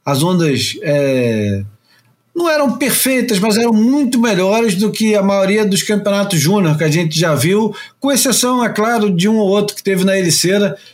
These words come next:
que é um excelente palco e tal, e... Mas foi muito bom ver os melhores júniors do mundo, pelo menos os melhores classificados, surfando numa onda daquela qualidade.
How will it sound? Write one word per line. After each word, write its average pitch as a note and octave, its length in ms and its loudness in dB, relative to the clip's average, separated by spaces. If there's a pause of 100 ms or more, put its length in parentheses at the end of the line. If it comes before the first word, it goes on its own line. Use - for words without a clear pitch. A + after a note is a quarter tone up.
(220)
que F3+ 100 -2
é F#3+ 60 2
um G3 100 2
excelente F#3 420 0
palco D3 540 -2
e A#2+ 180 -4
tal, D3 520 -2
e... A2+ 280 0 (480)
Mas B2 300 -4 (220)
foi A3 180 -2
muito A3+ 300 2
bom E3 320 2
ver C3 680 0 (500)
os D#3 160 0
melhores F3+ 520 2
júniors D3+ 600 2
do D#3 120 2
mundo, D3+ 360 2
pelo C#3+ 160 -2
menos E3 260 0
os C#3 60 -2
melhores D#3 300 0
classificados, B2 680 -4 (480)
surfando F#3+ 640 0
numa F3+ 140 2
onda F#3 200 0
daquela F3+ 400 0
qualidade. D3 680 0